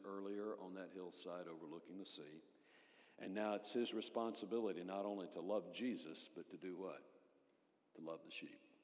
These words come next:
I think it's a commissioning to the shepherd.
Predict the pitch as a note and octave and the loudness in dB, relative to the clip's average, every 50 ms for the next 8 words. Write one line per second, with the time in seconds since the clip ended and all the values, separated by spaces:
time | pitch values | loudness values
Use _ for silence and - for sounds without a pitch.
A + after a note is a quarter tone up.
0 | _ _ _ _ _ _ _ _ _ _ - - - - - - - - G#2+ A2 | _ _ _ _ _ _ _ _ _ _ -20 -20 -20 -20 -20 -14 -4 0 2 4
1 | - C#3 C3 - - G#2+ F#2 - - G2 F#2 - - A#2 A#2 C#3 D3 - - G2 | 6 6 4 6 4 2 2 4 2 2 2 2 2 4 6 6 6 6 4 2
2 | F2+ E2 - - - - - - - - - - - - - _ _ _ _ _ | 0 0 -2 -4 -8 -12 -14 -16 -16 -20 -20 -20 -20 -20 -20 _ _ _ _ _
3 | _ _ _ - - A#2 G2+ G#2 - - G2+ F2+ - - D#2+ C#2 | _ _ _ 0 0 0 2 2 2 4 2 2 2 0 -6 -6